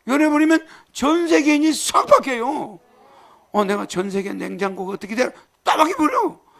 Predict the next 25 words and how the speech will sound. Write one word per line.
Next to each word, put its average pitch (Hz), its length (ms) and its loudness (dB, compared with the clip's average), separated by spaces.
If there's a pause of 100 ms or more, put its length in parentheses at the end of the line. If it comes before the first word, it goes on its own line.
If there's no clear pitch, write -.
(280)
전 247 240 -4
세계 233 320 -6
핸드폰, 226 500 -10 (220)
삼성 226 420 -6
핸드폰 220 380 -6
몇 226 120 -4
년도 233 300 -6
거는 226 240 -10 (380)
다 220 160 -16
바뀌어라. 233 440 -12 (380)
다 - 140 2
바뀌어버려. 554 480 4 (500)
그럼 320 160 -2
이것들이 311 500 0
어떻게 262 420 -4
그 381 140 0
삼성 254 360 -2
냉장고까지 220 720 -8 (200)
전 220 220 -4
세계 214 220 -4
구석구석에 196 580 -8 (220)
전달되는 190 520 -4
시간이 170 380 -10
영 175 160 -10
초야. 110 240 -20